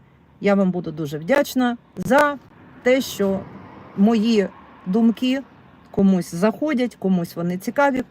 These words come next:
когось вони мобілізують, підтримують, дають наснаги, імпульсу згуртуватися, заявити свою думку, не піддаватися абсурду. Адже наша земля, наш народ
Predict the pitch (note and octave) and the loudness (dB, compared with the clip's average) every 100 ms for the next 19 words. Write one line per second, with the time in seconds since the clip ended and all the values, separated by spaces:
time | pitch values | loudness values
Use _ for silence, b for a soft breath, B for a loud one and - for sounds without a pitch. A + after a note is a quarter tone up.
0 | - A3+ A#3+ A3 G3 F3+ E3+ F3+ F#3+ A3 | -4 0 2 2 0 -4 -4 -2 -2 -2
1 | B3+ A#3+ D#4 B3+ - G3 - C4+ C#4+ A#3+ | -2 -2 -2 -4 -4 -6 -2 0 2 2
2 | A3 - B B B B B F#3+ C#4 C4+ | 0 -6 B B B B B 4 6 6
3 | A3+ G#3 A3+ - A#3+ A3+ G3+ G3+ G#3+ F#3+ | 2 2 2 2 2 2 2 2 2 2
4 | F3+ - F#3 F3 G#3 A#3 A#3 D4 C4+ A3+ | -2 -4 -4 0 -2 -2 0 0 0 -4
5 | G#3+ G3+ F3 B3+ C4 A#3 A#3+ F#3+ E3 - | -2 0 2 2 2 2 2 0 -4 -10
6 | F3 F#3+ G#3+ G#3+ D4+ D4+ B3 A#3 - B | -4 0 0 0 -2 -2 -2 -4 -4 B
7 | B B B3 D4 - F#3+ G3 F#3+ G3 F#3 | B B 4 4 0 -2 0 2 0 -2
8 | - - - - D#3+ D#3 D#3 D3+ - b | -8 -12 -14 -12 -10 -8 -8 -10 -14 b
9 | b b b b _ _ - A#3 G3+ F#3+ | b b b b _ _ 4 4 4 4
10 | G3 F3+ - - - - G#3 A3+ G#3 G3+ | 2 2 -4 -16 -20 -4 2 2 2 0
11 | A3 A#3+ B3+ C#4+ F#4 - - - G3+ G#3+ | 4 4 4 2 -2 -8 -18 -4 0 0
12 | - A#3+ B3+ D#4+ | 2 2 2 0